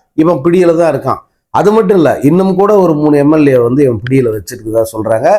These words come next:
இவன் இண்டிவிஜுவலாவே இப்பவே நினைச்சான்னா கூட வந்து அங்க மந்திரி சபையை கவுத்துற முடியும் அப்படின்னு சொல்றாங்க.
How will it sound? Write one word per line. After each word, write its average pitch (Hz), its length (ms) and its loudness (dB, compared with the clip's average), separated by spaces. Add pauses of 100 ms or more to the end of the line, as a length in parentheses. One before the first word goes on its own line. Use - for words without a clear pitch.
(440)
இவன் 175 280 2
இண்டிவிஜுவலாவே 185 800 2
இப்பவே 214 680 2
நினைச்சான்னா 175 560 0
கூட 175 160 0
வந்து 165 260 0
அங்க 160 240 0
மந்திரி 151 300 -2
சபையை 147 340 -4
கவுத்துற 143 300 -2
முடியும் 131 420 0 (140)
அப்படின்னு 139 380 -2
சொல்றாங்க. 151 380 -2